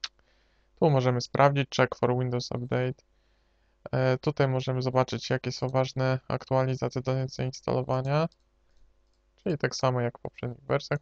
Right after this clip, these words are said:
Windowsa. Power Option. Tutaj możemy zmienić, e, na przykład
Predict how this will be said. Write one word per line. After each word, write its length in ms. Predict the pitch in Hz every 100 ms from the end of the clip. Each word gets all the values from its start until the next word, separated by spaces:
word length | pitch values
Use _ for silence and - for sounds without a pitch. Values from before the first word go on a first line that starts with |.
| _
Windowsa. 580 | 147 147 151 - 151 160 _ _ _ _ _ _ _ _ _ _ _ _ _ _ _ _ _ _ _ -
Power 300 | 175 170 165
Option. 640 | 160 156 - - 156 156 156 _ _ _ _ _ _ _ _
Tutaj 320 | 147 143 139
możemy 360 | 131 131 131 127
zmienić, 580 | 131 135 131 127 - 131
e, 200 | 127 127
na 100 | 127
przykład 640 | - 131 - 123 120 -